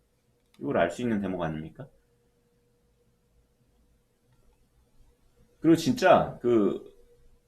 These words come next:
제가 뭐 중국의 그 많은 엄청난 사람들을 본 건 아닌데, 그 제가 이번에 그 저기 연휴 때 와이프가 태국 좋아해서 태국 놀러 갔다 왔는데,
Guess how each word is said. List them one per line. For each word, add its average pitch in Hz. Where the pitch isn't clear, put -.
제가 120
뭐 98
중국의 180
그 143
많은 113
엄청난 208
사람들을 180
본 107
건 120
아닌데, 85
그 143
제가 127
이번에 110
그 95
저기 85
연휴 117
때 82
와이프가 92
태국 190
좋아해서 123
태국 208
놀러 175
갔다 117
왔는데, 95